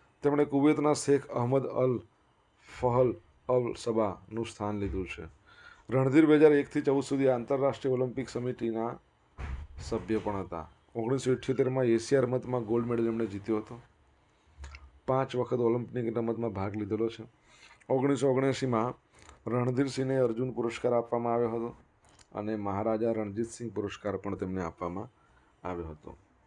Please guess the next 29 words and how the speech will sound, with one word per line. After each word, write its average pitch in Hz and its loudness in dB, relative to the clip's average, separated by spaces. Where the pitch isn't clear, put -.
Olympic 156 8
Council 151 8
of 147 4
એશિયાની 147 2
વાત 123 2
કરીએ 123 0
તો 135 2
ઓગણીસો 120 0
ને 123 -2
બ્યાસીમાં 117 -2
સોળ 131 4
નવેમ્બરના 123 0
રોજ 117 2
એની 110 -2
સ્થાપના 98 -6
થઈ 87 -6
હતી. - -12
તમારે 147 8
જણાવવાનું 135 0
એનું 131 -2
હેડક્વાર્ટર 107 -2
ક્યાં 101 -4
આવેલું 95 -4
છે, - -12
કમેન્ટમાં 104 -4
લખો 95 -6
આવડતું 87 -6
હોય 80 -10
તો. - -12